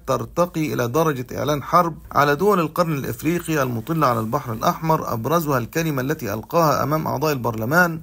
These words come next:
والتي لام فيها الإثيوبيين لعدم إيلاء أي أهمية لقضية البحر الأحمر،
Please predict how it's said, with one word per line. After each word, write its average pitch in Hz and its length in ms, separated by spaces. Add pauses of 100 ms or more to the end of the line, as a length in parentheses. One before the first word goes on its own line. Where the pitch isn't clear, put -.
والتي 180 500
لام 180 280
فيها 165 180
الإثيوبيين 127 1000
لعدم 139 500
إيلاء 143 440
أي 156 220
أهمية 123 560
لقضية 123 480
البحر 127 340
الأحمر، 135 380